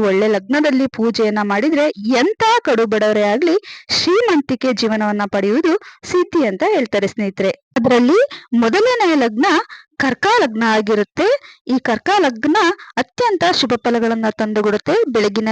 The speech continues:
ಜಾವ ಐದು ಗಂಟೆ ಮೂವತ್ತು ನಿಮಿಷದಿಂದ ಆರು ಗಂಟೆ ನಲವತ್ತು ನಿಮಿಷ. ಕರ್ಕ ಲಗ್ನದಲ್ಲಿ ಅತ್ಯಂತ ಶುಭ ಫಲಗಳು ಈ ಬಾರಿ ವರಮಹಾಲಕ್ಷ್ಮಿ ಪೂಜೆಗೆ ತಂದುಕೊಡುತ್ತೆ ಸ್ನೇಹಿತರೆ. ಇದು ಮೊದಲನೇ ಲಗ್ನ. ಇನ್ನು ಎರಡನೇ ಲಗ್ನ ಅಥವಾ ಎರಡನೇ ಮುಹೂರ್ತ ನೋಡೋದಾದ್ರೆ ತುಲಾ ಲಗ್ನ,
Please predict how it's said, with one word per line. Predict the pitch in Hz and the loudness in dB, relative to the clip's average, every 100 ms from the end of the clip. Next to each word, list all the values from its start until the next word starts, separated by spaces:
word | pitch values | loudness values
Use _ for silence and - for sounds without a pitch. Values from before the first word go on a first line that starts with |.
| 214 | 0
ಜಾವ | 220 214 233 - | 0 2 0 0
ಐದು | 349 466 392 | 0 2 2
ಗಂಟೆ | 311 330 311 | 0 2 2
ಮೂವತ್ತು | 247 220 226 220 | 2 0 0 -2
ನಿಮಿಷದಿಂದ | 214 - 214 226 285 403 226 | -2 -2 -2 -2 0 0 0
ಆರು | 254 403 370 | 0 2 2
ಗಂಟೆ | 277 302 339 | 0 0 0
ನಲವತ್ತು | 196 202 - 220 | -2 -2 -2 -2
ನಿಮಿಷ. | 202 - 214 - - - 247 | -2 -2 -4 -6 -16 -6 -4
ಕರ್ಕ | 202 233 226 | -2 -2 -2
ಲಗ್ನದಲ್ಲಿ | 220 214 214 240 349 370 - 247 | -2 -2 0 2 2 0 -2 -8
ಅತ್ಯಂತ | - 262 240 214 | -2 -4 -2 -2
ಶುಭ | 240 262 311 | 0 -2 0
ಫಲಗಳು | 339 330 320 392 523 262 | 0 0 0 0 0 -2
ಈ | 202 | 0
ಬಾರಿ | 214 247 220 | -2 0 0
ವರಮಹಾಲಕ್ಷ್ಮಿ | 208 220 233 214 - 233 220 | -2 0 0 -2 -2 -4 -2
ಪೂಜೆಗೆ | 208 226 403 277 | -2 -2 -2 -2
ತಂದುಕೊಡುತ್ತೆ | 214 214 208 208 214 | -4 -4 -4 -4 -8
ಸ್ನೇಹಿತರೆ. | 226 214 - 415 - - - 440 | -6 -8 -4 -4 -6 -16 -4 0
ಇದು | 453 440 339 | 2 2 2
ಮೊದಲನೇ | 226 208 208 202 202 196 | 0 0 -2 -2 -2 -2
ಲಗ್ನ. | 190 208 440 - _ - - - 466 | -4 -2 -2 -4 _ -20 -20 -4 0
ಇನ್ನು | 480 330 262 | 0 0 0
ಎರಡನೇ | 214 339 494 494 311 | 2 0 0 2 0
ಲಗ್ನ | 247 294 285 | 0 0 0
ಅಥವಾ | 277 269 240 | 0 0 2
ಎರಡನೇ | 226 320 381 | 2 2 2
ಮುಹೂರ್ತ | 254 320 392 311 240 | 2 0 0 0 2
ನೋಡೋದಾದ್ರೆ | 214 220 403 427 - - _ 403 | 2 2 2 0 -4 -18 _ 0
ತುಲಾ | 453 523 359 | 2 2 2
ಲಗ್ನ, | 220 247 | 0 0